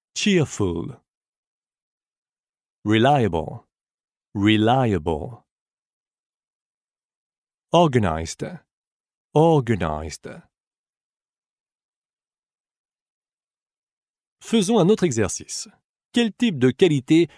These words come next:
ou défaut ces personnes ont-elles ? Par exemple, quelqu'un qui impose son autorité. Réponse, bossy.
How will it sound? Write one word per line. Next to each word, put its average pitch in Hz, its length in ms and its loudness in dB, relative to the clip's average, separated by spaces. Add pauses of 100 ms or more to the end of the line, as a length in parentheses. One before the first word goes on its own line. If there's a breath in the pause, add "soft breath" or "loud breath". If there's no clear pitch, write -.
(140 soft breath)
ou 98 180 -4
défaut 107 460 0 (260 soft breath)
ces 233 200 -6
personnes 156 320 -2
ont-elles ? 85 440 -4 (840)
Par 85 180 -6
exemple, 165 520 0 (400 soft breath)
quelqu'un 185 480 2
qui 113 240 -4
impose 131 380 0
son 101 200 -4
autorité. 110 500 -2 (2250)
Réponse, 120 580 -2 (460)
bossy. 127 560 -2